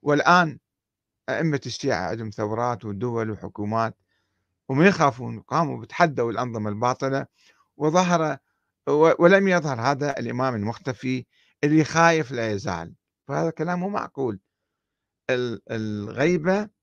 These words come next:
بسبب الخوف كلام غير معقول. طيب لماذا هو غائب؟ يقولون: "علمه عند الله."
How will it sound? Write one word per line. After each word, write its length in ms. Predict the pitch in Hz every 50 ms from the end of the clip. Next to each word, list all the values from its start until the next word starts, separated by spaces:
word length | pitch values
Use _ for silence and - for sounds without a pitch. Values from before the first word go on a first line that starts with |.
| _ _ _ _ _ _ -
بسبب 440 | 127 123 - - 123 123 120 120
الخوف 800 | 131 127 123 - - - - - 156 190 226 247 240 - - _ _ _ _ _ _ _ _ _ -
كلام 420 | 139 120 120 135 156 156 - -
غير 200 | 127 156 190 175
معقول. 520 | 165 - - - _ - 92 90 95 101 - _ _ _ _ _ _ _ _ _ _ _ _ -
طيب 180 | 117 110 117
لماذا 360 | 147 170 190 202 202 196 196 185
هو 140 | 180 175
غائب؟ 440 | 165 151 165 165 151 120 160 160 151 - _ _ _ _ _ _ _ _ _ _ _ -
يقولون: 380 | 127 120 139 147 156 151 131 - _ _ _ _ _ _ _ _ _ _ -
"علمه 280 | 175 180 175 170 160 139
عند 220 | - 143 117 107
الله." 320 | 98 92 87 87 85 101